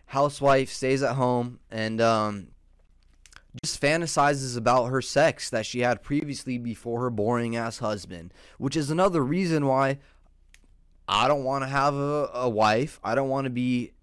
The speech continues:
any, what, in, in any sense engaged, committed to, um, put in paper, on script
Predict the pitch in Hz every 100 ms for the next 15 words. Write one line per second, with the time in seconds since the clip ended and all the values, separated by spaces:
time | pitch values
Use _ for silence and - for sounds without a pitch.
0 | _ _ 117 131 131 120 120 - 123 123
1 | 92 117 185 202 - 175 160 147 - -
2 | _ - 104 95 117 139 160 156 156 139
3 | 120 - - _ - 117 123 143 151 139
4 | - 156 147 151 147 139 139 - _ _
5 | _ _ _ _ - 98 98 98 101 -
6 | 165 139 107 - 131 135 139 135 135 131
7 | 110 101 - - 135 156 -